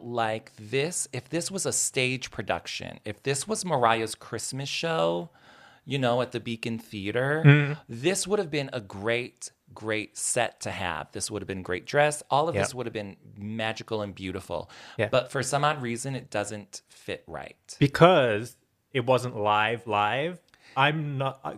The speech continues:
Speaker 2: if, when it's live, live, I'm distracted. I'm listening to the music. I'm looking at Mariah.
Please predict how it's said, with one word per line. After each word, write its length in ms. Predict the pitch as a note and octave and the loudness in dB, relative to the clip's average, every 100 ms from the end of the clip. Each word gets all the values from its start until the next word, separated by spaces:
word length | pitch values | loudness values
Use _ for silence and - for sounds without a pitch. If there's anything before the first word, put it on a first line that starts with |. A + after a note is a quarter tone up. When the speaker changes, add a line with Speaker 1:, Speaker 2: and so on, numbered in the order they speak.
| F3 | -4
Speaker 2:
if, 180 | E3 E3 | -2 2
when 220 | F3 G3+ | 2 2
it's 140 | - | 2
live, 200 | E3+ E3 | 2 4
live, 220 | D#3 D#3 | 4 4
I'm 140 | D3+ C#3+ | 2 -2
distracted. 520 | C#3 D3 C3 - F#2 | 2 4 4 0 -4
I'm 260 | G#2+ G#2+ - | -4 -6 -8
listening 500 | A2+ B2+ C3 A#2 G#2 - | -4 -2 0 -2 -4 -8
to 100 | A#2 | -10
the 100 | G#2 | -6
music. 360 | A#2 C#3+ C#3 B2+ | -2 0 -2 -2
I'm 100 | G#2+ | -4
looking 180 | G#2+ G#2 | -4 -4
at 80 | |
Mariah. 520 | G2 B2 C#3 C3 B2+ | 0 2 4 2 0